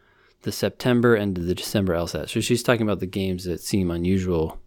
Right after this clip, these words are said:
in the sense that they haven't been, um, there's not been a game like them before. Okay. In December, I missed three questions in reading comp, four in the first logical reasoning, and eight exclamation point in the second, and seven in the games.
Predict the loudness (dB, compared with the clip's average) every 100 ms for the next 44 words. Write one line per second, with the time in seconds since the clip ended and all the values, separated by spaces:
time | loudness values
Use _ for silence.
0 | -6 -4 -4 -4 -4 -4 -4 -4 -4 -6
1 | -8 _ -4 -2 -4 -4 -6 -8 -14 _
2 | _ _ -6 -2 -2 -2 -4 -2 -4 -4
3 | -6 -8 -8 -8 -8 -8 -6 -4 -6 -6
4 | -6 -2 -2 -2 -10 -20 -20 -20 -20 -2
5 | 2 4 6 6 10 10 10 6 4 4
6 | -2 -2 4 4 4 2 2 -2 0 0
7 | 2 2 0 -2 2 4 4 2 -2 -2
8 | -2 -4 -4 0 0 0 -2 -4 -6 -10
9 | _ 2 2 0 -6 -8 -8 -12 -12 -10
10 | -12 -12 -10 -4 -4 -2 -4 -2 -2 0
11 | 0 -2 -4 -2 0 -2 -2 -6 -8 -4
12 | -2 0 -2 -8 -16